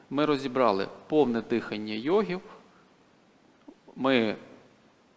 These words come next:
нагадали для себе, що наше, наш тулуб можна розділити на три частини. Саме про тулуб я говорю. Це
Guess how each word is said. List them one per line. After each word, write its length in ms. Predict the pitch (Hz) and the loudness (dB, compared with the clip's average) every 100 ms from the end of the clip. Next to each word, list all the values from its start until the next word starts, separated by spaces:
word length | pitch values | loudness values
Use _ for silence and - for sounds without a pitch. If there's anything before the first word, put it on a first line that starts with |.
| _ - | _ -14
нагадали 560 | 127 120 123 120 101 101 | -8 -4 2 4 4 0
для 160 | 107 | -4
себе, 320 | - 104 98 101 | -8 -8 -8 -8
що 180 | - | -8
наше, 420 | 117 117 - 104 - 131 | -4 -4 -2 -6 -6 -2
наш 260 | 123 - | -4 -4
тулуб 400 | - 139 113 95 - - - _ _ _ _ _ _ _ _ _ _ - | -4 -2 0 -2 -8 -20 -20 _ _ _ _ _ _ _ _ _ _ -4
можна 360 | 123 113 117 | -4 -2 -2
розділити 540 | 110 101 117 117 104 113 | -4 -2 0 0 0 -2
на 160 | 113 | -4
три 260 | 113 117 104 | -4 -2 -2
частини. 600 | - 98 - 175 202 135 - - - _ _ _ | -4 -10 -6 -6 -4 -8 -12 -20 -20 _ _ _
Саме 240 | 113 113 | -8 -6
про 180 | 107 113 | -4 -6
тулуб 340 | - 117 101 107 | -2 -2 0 -2
я 100 | 101 | -6
говорю. 380 | 104 104 92 - | -8 -6 -8 -8
Це 260 | - 107 | -4 -4